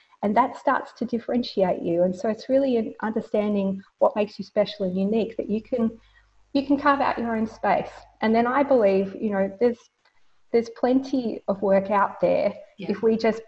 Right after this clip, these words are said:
Speaker 1: be us. We just, you know, you do you.
Speaker 2: Yeah.
Speaker 1: Um,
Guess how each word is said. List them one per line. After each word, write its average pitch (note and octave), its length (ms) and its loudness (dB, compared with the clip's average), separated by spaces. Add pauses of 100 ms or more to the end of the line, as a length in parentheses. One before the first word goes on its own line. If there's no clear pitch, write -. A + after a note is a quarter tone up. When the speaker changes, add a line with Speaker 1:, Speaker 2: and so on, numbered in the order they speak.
(220)
Speaker 1:
be A3 340 4
us. C#4+ 300 0 (200)
We A3 100 2
just, A3+ 260 0
you G#3+ 80 -8
know, G3 60 -2
you A3 260 0
do A#3 80 0
you. A3 460 2 (340)
Speaker 2:
Yeah. G3 240 4
Speaker 1:
Um, - 80 0